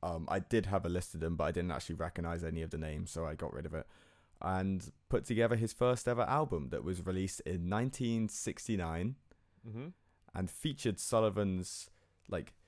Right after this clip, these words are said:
Speaker 1: signature sort of style-bending folk, rock, country sort of thing with some sort of more, like, psychedelic influences in there. And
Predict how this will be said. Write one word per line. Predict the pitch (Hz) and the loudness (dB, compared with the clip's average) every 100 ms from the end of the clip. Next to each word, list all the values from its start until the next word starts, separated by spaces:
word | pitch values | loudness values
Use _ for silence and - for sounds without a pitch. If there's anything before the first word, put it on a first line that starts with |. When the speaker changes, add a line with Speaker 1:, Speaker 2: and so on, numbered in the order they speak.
| - | -14
Speaker 1:
signature | - - 185 156 - 131 117 | -6 0 0 0 -4 0 0
sort | - 123 110 | 4 2 2
of | |
style-bending | - - - 90 107 110 107 - 98 101 98 95 92 69 - - | -2 -6 -2 4 8 8 6 4 4 4 4 2 0 -2 -8 -14
folk, | - - 95 95 - - - - 85 | -8 2 4 4 -2 -18 -18 -16 -6
rock, | 87 92 - - - - | 0 2 0 -6 -20 -10
country | - 95 - - 92 92 90 - - _ | -2 -2 -2 -2 0 0 -2 -8 -20 _
sort | - - 92 78 | -10 -2 0 0
of | 95 | 0
thing | 90 87 87 87 - _ _ _ _ - | -2 0 -2 -4 -10 _ _ _ _ -4
with | 92 | -2
some | - 95 87 | 0 -2 -2
sort | - 92 | 0 0
of | 92 92 | 0 0
more, | 90 85 | 0 0
like, | 82 78 | -2 -4
psychedelic | - 92 85 - - 85 76 - | -6 -4 -4 -4 -4 -4 -4 -6
influences | 87 90 - 85 85 - 82 - - | -6 -4 -4 -4 -4 -4 -6 -6 -6
in | 87 82 | -4 -2
there. | 80 80 78 82 - _ _ _ _ _ _ _ _ - | -4 -4 -4 -8 -16 _ _ _ _ _ _ _ _ -6
And | 87 87 87 | -2 0 0